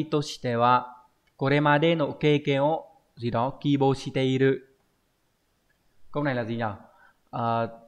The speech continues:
cái nơi làm việc ấy thì này, tôi đang mong muốn là này, cái kinh nghiệm từ trước đến giờ nhá. Career up o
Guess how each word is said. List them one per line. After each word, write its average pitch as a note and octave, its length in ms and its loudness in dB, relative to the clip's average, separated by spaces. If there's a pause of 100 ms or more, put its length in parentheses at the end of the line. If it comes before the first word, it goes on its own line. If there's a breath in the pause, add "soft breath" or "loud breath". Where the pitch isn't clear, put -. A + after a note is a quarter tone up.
(580)
cái D3 100 -2
nơi E3 180 2
làm C#3+ 180 4
việc C3 200 4
ấy - 360 0 (160)
thì B2+ 180 0
này, A#2+ 140 -2
tôi D3 260 2
đang C#3+ 460 2 (140)
mong D3 320 2
muốn B2+ 220 2
là C3 280 6
này, A2+ 140 0 (460)
cái E3+ 120 0
kinh E3+ 140 4
nghiệm D#3+ 200 -2
từ B2+ 100 -2
trước D3+ 120 -2
đến C#3 160 -2
giờ C3 180 6
nhá. C#3+ 200 2 (1700)
Career D#3+ 600 4
up C3+ 300 0
o B2+ 200 6